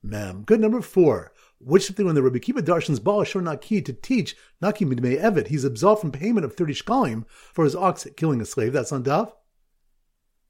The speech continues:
Mem Beis. Good. Number five. Which of the, when a non-Jew whose shor tam damages a Jew's ox has to pay,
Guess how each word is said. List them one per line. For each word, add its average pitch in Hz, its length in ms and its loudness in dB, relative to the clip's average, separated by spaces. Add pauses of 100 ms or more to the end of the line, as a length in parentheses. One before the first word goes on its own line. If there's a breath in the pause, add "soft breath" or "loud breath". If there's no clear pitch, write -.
(1600)
Mem 110 240 -8
Beis. 98 340 -8
Good. 208 140 8
Number 190 240 2
five. 131 680 -2
Which 143 300 0
of 175 60 -4
the, 175 80 2
when 160 100 2
a 135 80 2
non-Jew 180 460 0
whose 147 160 -2
shor 214 220 2
tam 185 280 -4
damages 151 480 0
a 131 80 2
Jew's 147 320 -2
ox 156 240 -4
has 143 260 -8
to - 140 -6
pay, 127 600 0